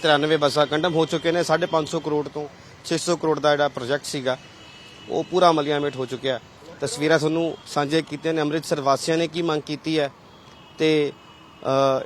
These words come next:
ਬੀ ਆਰ ਟੀ ਐਸ ਦੇ ਵਿੱਚ ਕੰਮ ਕਰਦੇ ਮੁਲਾਜ਼ਮਾਂ ਨੇ ਵੀ ਆਪਣੀ ਮੰਗ ਰੱਖੀ ਹੈ ਕਿ ਇਹ ਚਾਲੂ ਹੋਣ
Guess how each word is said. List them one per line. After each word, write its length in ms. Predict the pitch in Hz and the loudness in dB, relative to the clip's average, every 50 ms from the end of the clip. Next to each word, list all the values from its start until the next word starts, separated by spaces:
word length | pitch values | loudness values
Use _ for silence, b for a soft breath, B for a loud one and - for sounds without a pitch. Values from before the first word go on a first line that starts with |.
| - - | -8 -8
ਬੀ 200 | 127 135 139 147 | -6 -2 2 4
ਆਰ 100 | 156 156 | 4 4
ਟੀ 200 | - 156 147 151 | 2 0 0 0
ਐਸ 260 | 151 147 - - - 156 151 151 151 139 | 0 0 0 -2 -2 0 0 0 0 0
ਦੇ 120 | 135 143 | 0 0
ਵਿੱਚ 220 | 135 147 135 - | 0 -2 -4 -4
ਕੰਮ 260 | - - 143 143 143 127 | 0 0 2 2 0 0
ਕਰਦੇ 280 | 135 147 139 135 147 | -2 -2 0 0 -2
ਮੁਲਾਜ਼ਮਾਂ 400 | 143 139 135 127 120 131 151 156 | 0 2 2 2 2 2 0 -2
ਨੇ 80 | 160 151 | 0 0
ਵੀ 80 | 151 | 2
ਆਪਣੀ 260 | 151 135 127 131 135 135 | 0 0 0 -2 -4 -4
ਮੰਗ 200 | 131 127 120 127 | -4 -4 -4 -4
ਰੱਖੀ 320 | 127 117 - - 147 147 | -4 -6 -8 -6 -4 -2
ਹੈ 80 | 135 127 | -2 -2
ਕਿ 240 | 117 - 143 139 123 120 | -4 -6 -6 -8 -6 -8
ਇਹ 40 | 127 | -10
ਚਾਲੂ 360 | 123 - 127 123 123 139 139 | -4 -2 0 0 0 0 -2
ਹੋਣ 340 | 127 131 127 131 139 151 165 | -2 -2 -2 -2 -2 -2 -4